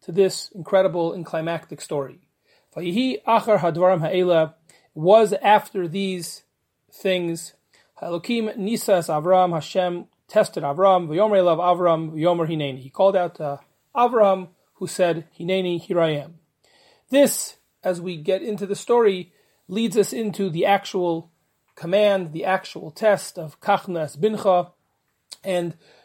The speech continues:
it's so easy to go from one pasuk to the next as the momentum builds in this incredible story. It's easy to overlook the opening four words, "Vayhi achar hadvarim eila." It was after these things.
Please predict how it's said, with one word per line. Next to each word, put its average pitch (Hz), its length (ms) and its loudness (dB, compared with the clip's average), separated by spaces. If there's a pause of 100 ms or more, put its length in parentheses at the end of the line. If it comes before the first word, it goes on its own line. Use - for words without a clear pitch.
(140)
it's 180 180 -8
so 226 220 2
easy 220 280 -2
to 202 120 -4
go 220 180 2
from 180 180 -4
one 202 160 0
pasuk 208 340 0
to 196 80 -10
the 185 60 -4
next 202 320 -2
as 170 120 -6
the 165 80 -6
momentum 170 480 -2
builds 175 440 0
in 160 140 -12
this - 180 -16
incredible 175 400 -4
story. 185 540 -2 (380)
It's - 120 -12
easy 247 280 -2
to 220 40 -12
overlook 214 560 4
the 170 220 -10
opening 190 640 0 (260)
four 196 380 2
words, 180 500 2 (300)
"Vayhi 170 480 -2
achar 202 400 0
hadvarim 170 520 0
eila." 170 360 -6 (460)
It - 60 -8
was 214 440 4
after 190 600 -2 (420)
these 185 340 -6
things. 151 540 -8